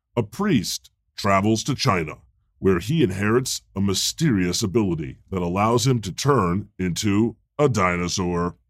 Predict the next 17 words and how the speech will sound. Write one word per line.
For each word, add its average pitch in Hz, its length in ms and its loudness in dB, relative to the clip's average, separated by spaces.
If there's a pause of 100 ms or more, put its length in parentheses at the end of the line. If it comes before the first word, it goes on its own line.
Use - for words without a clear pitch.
(560)
At 131 180 2
first 147 340 2
horrified 107 520 4
by 98 160 2
this 92 220 -2
new 104 120 0
power, 107 460 2 (100)
a 196 60 -2
prostitute 117 680 -2
convinces 117 480 0
him 131 200 0
to 101 80 -4
use 113 340 2
it 135 120 -6
to 95 120 -2
fight 107 400 -2
crime 92 580 -2